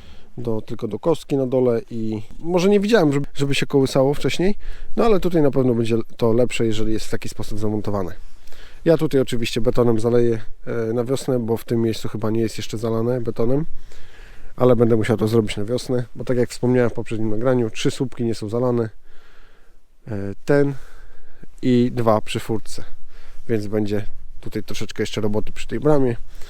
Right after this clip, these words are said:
Cała rama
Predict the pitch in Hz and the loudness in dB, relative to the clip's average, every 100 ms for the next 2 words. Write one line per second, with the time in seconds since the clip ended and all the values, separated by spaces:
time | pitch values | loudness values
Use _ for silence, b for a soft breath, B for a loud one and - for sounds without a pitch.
0 | B B B B B - - - - - | B B B B B 0 0 -2 -4 -6
1 | - - - - - - - - - B | -2 -2 -2 -4 -4 -4 -6 -6 -6 B
2 | B B - 139 139 127 113 B - 120 | B B 2 4 4 2 2 B 0 0
3 | 120 131 143 123 | 2 4 6 4